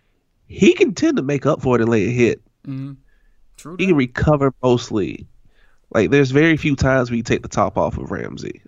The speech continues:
Speaker 1: Like, yeah, off of Ramsey. So,
Speaker 2: Right.
Speaker 1: you're gonna have to
Speaker 2: I mean,
Speaker 1: pay him.
Speaker 2: like,
Speaker 1: I
Speaker 2: if it ain't Nook Hop-, Hopkins and, like, Antonio Brown, like, name somebody who, who has given Ramsey issues, you know, besides them two.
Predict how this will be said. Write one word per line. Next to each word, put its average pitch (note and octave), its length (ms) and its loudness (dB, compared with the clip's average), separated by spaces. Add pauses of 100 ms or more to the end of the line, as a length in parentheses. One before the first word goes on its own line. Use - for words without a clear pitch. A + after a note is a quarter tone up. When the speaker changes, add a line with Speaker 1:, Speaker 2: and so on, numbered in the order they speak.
Speaker 1:
Like, - 140 -2 (160)
yeah, G#2+ 200 2
off G#2 180 0
of G#2 80 -2
Ramsey. F2+ 320 -4
So, E2+ 440 -2
Speaker 2:
Right. - 140 -20 (340)
Speaker 1:
you're A3+ 140 0
gonna A3 120 4
have E3 100 0
to F3+ 60 -8
Speaker 2:
I - 20 -6
mean, G3+ 80 -8
Speaker 1:
pay D3 160 4
him. C#3+ 160 2
Speaker 2:
like, - 80 -6
Speaker 1:
I C3+ 100 0 (140)
Speaker 2:
if E3 120 -14
it G3 80 -10
ain't F3 200 -10
Nook E3 240 0
Hop-, E3 340 -8 (260)
Hopkins D#3 760 -14
and, C3 240 -12
like, B2+ 240 -12
Antonio D3 520 -10
Brown, C#3 520 -10
like, - 300 -14 (800)
name F3+ 280 -4
somebody F3+ 400 -6
who, F3 340 -10
who D#3+ 220 -12
has C3+ 200 -10
given C3+ 400 -10
Ramsey C#3 500 -10
issues, - 520 -16 (220)
you C#3+ 120 -8
know, C#3 100 -4
besides C#3 460 -6
them C#3 180 -6
two. C3+ 320 -10